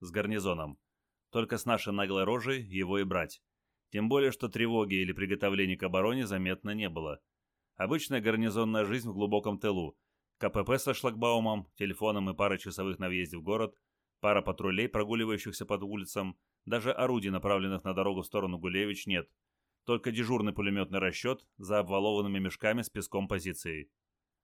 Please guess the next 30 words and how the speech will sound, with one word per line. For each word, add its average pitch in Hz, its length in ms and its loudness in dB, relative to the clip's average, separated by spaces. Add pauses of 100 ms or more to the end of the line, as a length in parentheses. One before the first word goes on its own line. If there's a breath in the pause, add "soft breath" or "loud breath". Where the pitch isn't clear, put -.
(480)
В 92 80 -10
город 147 420 4
мы 98 140 0
вошли, 104 300 2
как 110 180 -2
и 98 40 -2
положено, 104 460 2
колонне 101 380 0
вермахта. 87 560 -2 (200)
Аккуратно, 98 760 0
дисциплинированно, 104 1000 -2 (320)
без 139 200 -2
большого 107 440 2
шума. 85 380 -4 (640)
Правда, 104 260 4
часть 101 240 2
колонны 120 340 2
по 107 120 -2
своим 104 240 0
маршрутам 104 440 0
отправилась, 123 540 0
но 107 100 -2
не 104 120 0
ставить 104 320 2
же 95 100 0
об 92 80 0
этом 92 200 -2
в 92 60 -2
известность 95 440 -4
немцев. 87 340 -4